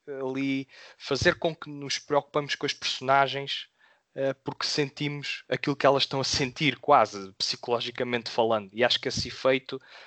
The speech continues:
que filmes como o Atomic Blonde e mesmo o,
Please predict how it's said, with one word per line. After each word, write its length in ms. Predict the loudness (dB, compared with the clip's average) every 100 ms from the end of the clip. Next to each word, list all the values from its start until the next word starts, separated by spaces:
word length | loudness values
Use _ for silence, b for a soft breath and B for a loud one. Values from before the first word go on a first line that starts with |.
| B -10
que 480 | -2 0 2 0 -4
filmes 300 | -4 -4 -4
como 280 | -4 -4 -2
o 60 | 0
Atomic 380 | 2 0 -2 0
Blonde 480 | 6 6 6 0 -12 -8
e 260 | -6 -6 -4
mesmo 680 | -4 -4 -4 -6 -6 -8 -10
o, 300 | -8 -6